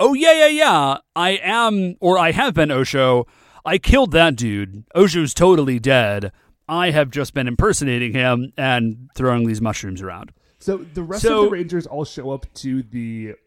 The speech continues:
Speaker 2: riverfront. And
Speaker 1: Yeah.
Speaker 2: like, "Oh, like, here's this yokai. We all need to transform." Super Henge. Now, here's a great moment.
Speaker 1: This is so fantastic.
Speaker 2: Kosuke didn't know that they were Kaku Rangers.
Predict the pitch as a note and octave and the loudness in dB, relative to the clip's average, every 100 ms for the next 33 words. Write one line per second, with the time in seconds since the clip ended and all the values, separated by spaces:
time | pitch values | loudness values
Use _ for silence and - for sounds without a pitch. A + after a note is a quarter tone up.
0 | _ A#2+ B2+ B2+ G#2+ - F2+ G#2 _ _ | _ -14 -10 -10 -12 -14 -20 -20 _ _
1 | _ _ _ _ _ D#3 D#3 D3 C#3 C3+ | _ _ _ _ _ -14 -10 -6 -6 -6
2 | C#3 - G#3+ F#2 F#2 A#2 B2+ A2+ D3+ D3 | -8 -4 -4 -4 -12 -10 -10 -6 -4 -4
3 | C#3 A#2+ E3 - G#2 F#2+ - C3+ D3+ B2+ | -6 -8 -8 -8 -12 -14 -14 -10 -8 -8
4 | A#2+ - B2+ A#2+ - G#2+ G2 _ _ - | -12 -14 -14 -14 -12 -14 -16 _ _ -20
5 | - G3+ A#3 D3+ G#3+ D3+ G2+ F#2+ _ - | -14 -10 -8 -8 -10 -10 -14 -16 _ -16
6 | B2 A3 B3 A3+ - C#3+ C#3 D3+ D3+ - | -14 -10 -8 -8 -6 -6 -6 -8 -8 -10
7 | C3 _ _ _ _ _ - C3 G3 - | -20 _ _ _ _ _ -18 -4 -2 -2
8 | G#3 D#3+ - F#3+ E3+ D3+ - C#3+ C3 D3 | -4 -6 -8 -4 -4 -4 -6 -6 -4 0
9 | B2+ - B2+ A#2 _ - A3+ C#4 - F#3 | 0 -2 -6 -8 _ -8 -6 -8 -8 -8
10 | B2+ A2 _ A2 _ F#3+ A#3+ G#3 C#3 B2+ | -8 -12 _ -20 _ -10 -8 -8 -8 -6
11 | F3 F#3 B2+ B2+ B2+ A2+ F3+ D3+ C3+ - | -2 0 0 -2 -4 -4 -4 -4 -12 -10
12 | G#3+ C#3+ A2 A2 G#2 A2+ - _ - - | -10 -8 -10 -10 -12 -18 -20 _ -20 -20